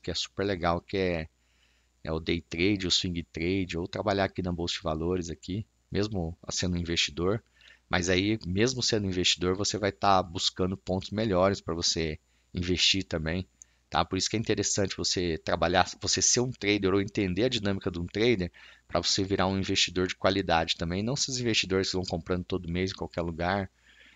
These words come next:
é, sem sentido muito assim, né? Beleza, pessoal? Espero que vocês tenham gostado, entendido, super simples aqui.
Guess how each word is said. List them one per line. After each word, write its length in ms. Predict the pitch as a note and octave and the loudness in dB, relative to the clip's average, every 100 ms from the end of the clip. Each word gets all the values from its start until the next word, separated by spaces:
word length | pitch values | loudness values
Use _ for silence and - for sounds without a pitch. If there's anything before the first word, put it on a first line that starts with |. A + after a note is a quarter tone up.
| _ _ _ _ | _ _ _ _
é, 300 | - D#2+ E2 E2 - _ _ _ | -8 -6 -6 -8 -16 _ _ _
sem 320 | - - F#2 | -10 -6 -4
sentido 640 | F2+ - F2+ - F2+ F2 D#2+ - - | -2 -4 -4 -4 -4 -6 -10 -12 -10
muito 360 | E2+ E2+ - | -6 -6 -6
assim, 200 | - - | -8 -8
né? 220 | E2+ F2 F#2+ _ _ _ - _ _ | -8 -8 -10 _ _ _ -20 _ _
Beleza, 300 | - D3+ G#3 | 4 8 8
pessoal? 380 | - B2+ F2+ D#2+ - _ _ _ _ _ _ _ - - - _ _ _ | 8 4 4 2 -4 _ _ _ _ _ _ _ -20 -20 -20 _ _ _
Espero 280 | - - A2 | -10 0 2
que 60 | - | 2
vocês 140 | A2+ | 0
tenham 200 | - A2+ | 0 0
gostado, 440 | G2 F#2 - A2 G#2+ | 2 -2 4 4 4
entendido, 480 | F#2 F#2 F2+ B2 | 0 0 0 -2
super 380 | A2 G#2+ - G2 | -2 -4 0 2
simples 420 | - G#2+ - F2 | 2 -2 -6 -4
aqui. 400 | F2 - B2+ D#3 | -4 -2 -2 -2